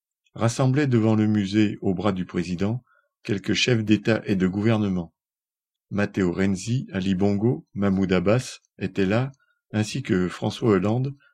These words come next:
tout juste sorti de l'isoloir. Il s'agissait clairement de rééditer à Tunis le rassemblement d'union nationale du onze janvier à Paris, avec les mêmes arrière-pensées politiciennes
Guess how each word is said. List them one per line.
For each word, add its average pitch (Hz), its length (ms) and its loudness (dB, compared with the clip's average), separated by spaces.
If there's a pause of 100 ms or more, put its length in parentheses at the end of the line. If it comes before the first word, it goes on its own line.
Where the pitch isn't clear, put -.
(160)
tout 127 140 -2
juste 147 340 -2
sorti - 340 -8
de 101 120 0
l'isoloir. 95 680 0 (600)
Il 101 100 -6
s'agissait 113 480 0
clairement 120 460 0 (220)
de 107 100 2
rééditer 127 580 4
à 95 60 2
Tunis 107 560 -2 (320)
le 104 100 -2
rassemblement 131 680 2
d'union 117 360 2
nationale 107 640 -2
du 87 140 -6
onze 101 160 -2
janvier 92 380 -2
à 92 80 0
Paris, 90 420 -6 (340)
avec 110 320 -2
les 92 80 0
mêmes 120 340 2
arrière-pensées 98 640 -2
politiciennes 95 920 -4